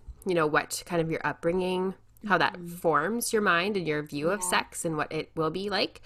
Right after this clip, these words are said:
Speaker 2: Mm-hmm.
Speaker 1: Um, The Naked Truth About Sexuality.
Speaker 2: Okay.
Speaker 1: Um, that book is
Speaker 2: Amazing.
Speaker 1: also in our library. She touches on that and just kind of,
Speaker 2: Amazing.
Speaker 1: you know, going through all the different kind of mindsets that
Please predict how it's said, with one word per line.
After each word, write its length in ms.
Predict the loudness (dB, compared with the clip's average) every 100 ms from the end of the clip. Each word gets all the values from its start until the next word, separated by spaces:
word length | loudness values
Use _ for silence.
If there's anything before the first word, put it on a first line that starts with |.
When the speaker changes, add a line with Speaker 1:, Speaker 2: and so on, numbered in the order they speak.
| -14
Speaker 2:
Mm-hmm. 220 | -10 0
Speaker 1:
Um, 300 | 2 2 0 0
The 100 | 2
Naked 300 | 4 2 0
Truth 300 | 0 0 -2
About 260 | -2 -2 0
Sexuality. 760 | -2 0 2 2 2 -2 -6 -14 -20 -20 _ _ _ -20
Speaker 2:
Okay. 180 | -14 -10 -4
Speaker 1:
Um, 300 | -2 0 2
that 180 | 0 0
book 160 | -6
is 80 | 0
Speaker 2:
Amazing. 60 | 0
Speaker 1:
also 400 | 0 -2 -2 -4 -14 -20 -20 -20 -4
in 100 | 0
our 100 | 2
library. 440 | 2 -2 -4 -6 -6
She 160 | -4 0
touches 320 | -2 -2 0
on 180 | 2 4
that 440 | 4 4 2 -6 -6
and 140 | -6 0
just 180 | 0 0
kind 160 | -4 -4
of, 60 | -4
Speaker 2:
Amazing. 160 | -8 -18 -12
Speaker 1:
you 120 | -8
know, 320 | -4 -6 -8 -16 _
going 300 | 4 4 4
through 600 | -2 -4 0 2 2 0 -6 -20 -20 -12 2
all 160 | 4
the 100 | 4
different 400 | 2 2 -4 -6
kind 220 | -6 -6 -6
of 160 | -4
mindsets 840 | 0 2 2 -2 -4 -4 -6 -6 -2
that 200 | -6